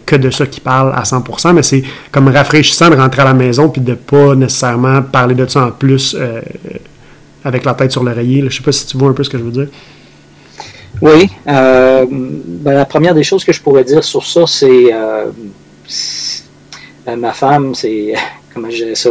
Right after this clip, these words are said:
Speaker 2: quelqu'un d'exceptionnel et de très patient d'avoir, euh, euh, su, euh, supporter ça,
Speaker 1: Ouais.
Speaker 2: euh, pendant trente ans de temps, là. Euh, j'espère que c'est le cas pour, euh, ta blonde aussi.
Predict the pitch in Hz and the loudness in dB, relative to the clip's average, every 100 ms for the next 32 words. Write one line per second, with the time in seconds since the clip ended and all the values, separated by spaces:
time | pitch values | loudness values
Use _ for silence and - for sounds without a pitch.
0 | - - 113 135 131 120 127 - 120 127 | -2 -4 -2 -2 -2 -2 -4 -2 -2 0
1 | 139 117 117 - - 127 117 101 139 139 | 0 0 -2 -6 -4 -4 -4 -4 -6 -4
2 | 113 113 117 117 - 120 117 123 - - | -4 -4 -6 -6 -10 -14 -12 -14 -18 -20
3 | - - _ - 113 - - - - - | -20 -20 _ -18 -16 -16 -18 -20 -20 -20
4 | - _ - - - - 131 131 117 110 | -20 _ -20 -10 -8 -2 2 4 2 0
5 | 113 117 - 143 - - - 131 - 135 | -6 -4 -4 -4 -4 -4 0 0 2 2
6 | 143 139 120 110 123 123 123 113 113 131 | 4 4 2 0 -4 -8 -10 -12 -12 -12
7 | - 120 110 117 110 - 120 113 110 101 | -8 -8 -6 -8 -8 -10 -10 -6 -6 -6
8 | - 143 151 147 - - - - - _ | -8 -6 -6 -8 -12 -20 -20 -20 -20 _
9 | 117 110 107 113 117 113 113 113 110 113 | -10 -8 -6 -8 -8 -10 -10 -12 -12 -10
10 | - 135 - 113 117 - 135 - 117 113 | -2 -2 0 -2 -4 -4 -6 -4 -6 -6
11 | 113 117 120 - 113 120 120 123 107 - | -10 -10 -10 -10 -8 -8 -8 -8 -8 -6
12 | 139 | -4